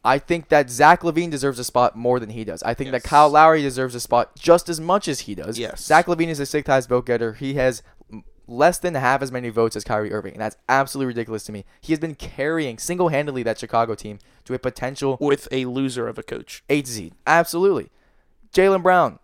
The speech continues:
Speaker 1: he should be, I'm okay with him being up there. He's had a great season. Ben Simmons is the eighth, number eight in the, in the East guards.
Speaker 2: Makes no sense.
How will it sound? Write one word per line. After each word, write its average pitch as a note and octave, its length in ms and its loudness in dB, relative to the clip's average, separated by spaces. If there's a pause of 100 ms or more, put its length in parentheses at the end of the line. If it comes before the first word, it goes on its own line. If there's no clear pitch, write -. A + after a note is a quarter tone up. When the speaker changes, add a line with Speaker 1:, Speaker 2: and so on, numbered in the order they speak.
Speaker 1:
he E3+ 140 -8
should F3 240 -2
be, D#3 180 -2
I'm D#3+ 160 6
okay F3+ 260 2
with E3 200 0
him D3 160 -4
being C#3 160 -6
up C3+ 140 -2
there. B2 120 -2
He's B2+ 120 -6
had C3 140 -2
a - 20 -4
great B2+ 220 -6
season. G#2+ 260 -10
Ben F#3+ 160 2
Simmons F#3+ 560 2
is C3+ 180 -6
the C3+ 220 -12 (280)
eighth, E3 360 -2 (800)
number D#3 260 0
eight D3 320 -2 (400)
in A#2+ 160 -10
the, A2+ 160 -2
in A2 80 -6
the C3 140 -12
East - 260 -14
guards. A2+ 340 -4
Speaker 2:
Makes B2+ 100 -16
no A#2 100 -16
sense. - 400 -18